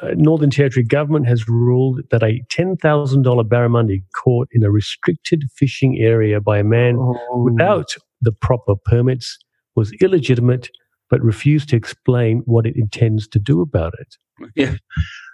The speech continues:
Speaker 3: That was the weird thing about this thing. Like, I, I, I don't know if that's just a communications failure and how much they're paying this person, but they didn't actually say what's gonna happen. Like, "Yeah, it's been deemed illegitimate." We assume then what, that the money will be taken back, but,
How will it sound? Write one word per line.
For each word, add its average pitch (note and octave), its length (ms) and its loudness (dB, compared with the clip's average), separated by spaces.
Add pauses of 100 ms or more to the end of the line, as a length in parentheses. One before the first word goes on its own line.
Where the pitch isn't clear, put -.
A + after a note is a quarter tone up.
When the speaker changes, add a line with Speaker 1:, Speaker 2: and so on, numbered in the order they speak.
(100)
Speaker 3:
That - 100 0
was - 140 -4
the G2 100 0
weird F#2 300 0
thing E2+ 140 0
about D2+ 240 0
this D#2 220 0
thing. D#2+ 200 -2
Like, F2+ 180 -2
I, G#2 100 2
I, - 480 -2
I - 20 0
don't A#2 120 2
know G2+ 100 2
if F2+ 80 -2
that's F2+ 200 0
just - 180 -8
a - 80 -20
communications G2 720 0
failure G#2+ 440 0
and F2+ 100 -6
how F#2+ 80 -2
much F#2+ 220 -4
they're - 100 -8
paying G2 280 -2
this F2+ 120 -2
person, F#2+ 300 -2
but F#2 120 0
they G2+ 100 2
didn't B2 200 2
actually G2 440 0
say A2+ 220 0
what's F#2 200 -6
gonna F2+ 200 -2
happen. A2 380 -2
Like, F#2 220 -4
"Yeah, A#2 80 2
it's A2+ 180 -2
been G2+ 180 -2
deemed F#2+ 280 0
illegitimate." F#2+ 640 0
We F2+ 120 0
assume G#2+ 380 2
then F#2 220 0
what, F#2+ 220 0
that - 140 -6
the F2 140 2
money F#2 220 2
will F2+ 160 0
be F2 120 -4
taken F2+ 340 -4
back, G#2 280 0
but, G2 140 0